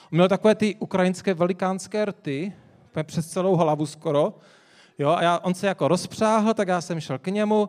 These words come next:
Jsem, že jsem si říkal, se obejmeme, že jo, takové letniční. On mě chytil a přisál se na mě.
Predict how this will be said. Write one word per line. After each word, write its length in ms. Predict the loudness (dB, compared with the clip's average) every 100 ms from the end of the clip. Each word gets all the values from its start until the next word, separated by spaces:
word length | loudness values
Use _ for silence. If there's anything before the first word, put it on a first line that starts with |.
| -4 -20 -20 -20 _ _ -8
Jsem, 200 | -6 -6
že 260 | -8 -12
jsem 340 | -8 -4 -4 -6
si 100 | -10
říkal, 200 | -10 -10
se 100 | -10
obejmeme, 520 | -8 -8 -8 -8 -8
že 100 | -10
jo, 140 | -10
takové 280 | -12 -12 -10
letniční. 760 | -10 -10 -12 -12 -14 -10 -10 -10 -16 -18 -10
On 140 | -10
mě 140 | -8 -14
chytil 500 | -14 -14 -12 -10 -10
a 60 |
přisál 640 | -14 -16 -16 -14 -14 -14 -16
se 220 | -18 -18
na 100 | -20
mě. 300 | -20 -20